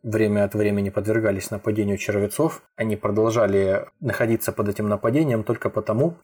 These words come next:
что около пяти процентов садоводов были нерадивыми и недостаточно хорошо пололи свою маниоку, соответственно, она была жухлая, вялая, и червецы на ней вырастали так себе, не особые.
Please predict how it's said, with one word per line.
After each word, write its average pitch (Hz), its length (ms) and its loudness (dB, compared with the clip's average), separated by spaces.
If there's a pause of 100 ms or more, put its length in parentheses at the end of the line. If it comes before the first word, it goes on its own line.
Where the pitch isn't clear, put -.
что 107 720 2
около 110 280 0
пяти - 240 -4
процентов 104 500 -2
садоводов 117 460 0
были 117 480 0
нерадивыми 110 800 2 (140)
и 110 80 -2
недостаточно 110 600 0
хорошо 110 380 0
пололи 107 960 2
свою 110 320 2
маниоку, 107 680 0
соответственно, 113 580 -2
она 110 100 2
была 110 500 2
жухлая, 107 640 2
вялая, 110 600 4
и 107 520 2
червецы 110 460 0
на 117 100 2
ней 110 200 2
вырастали 101 480 0
так - 260 -4
себе, 98 320 -4
не 107 140 0
особые. 101 520 -2